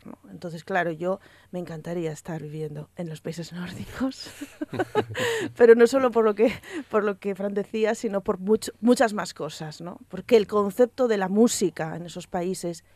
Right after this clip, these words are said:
es otro, y por eso tienen lo que tienen, porque hay un valor, es, eh, el, el cómo se valora la música en estos países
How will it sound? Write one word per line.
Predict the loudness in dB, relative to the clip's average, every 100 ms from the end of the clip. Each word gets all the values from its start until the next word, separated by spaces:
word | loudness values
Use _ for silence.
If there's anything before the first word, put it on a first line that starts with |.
| _
es | -2 2
otro, | 2 2 -2 -8 -10 -20 -20 -20 -20 _ _ -4
y | -4
por | 2 6 8
eso | 6 4
tienen | -6 -6 -6 -6
lo | -6
que | -8
tienen, | -4 -4 -4 -10 -6
porque | -4 -2 0
hay | 0
un | 2
valor, | 2 4 6 4 0 -6 _ -6
es, | -6 -6 -8
eh, | -8 -6
el, | -6 -6 -4
el | -2 -2 -2
cómo | 0 0
se | 2 4
valora | 6 6 8 8 6 0 -6 _
la | -10 -4
música | -4 -4 -4 -4
en | -6
estos | -8 -12 -10
países | -6 -4 -2 -4 -6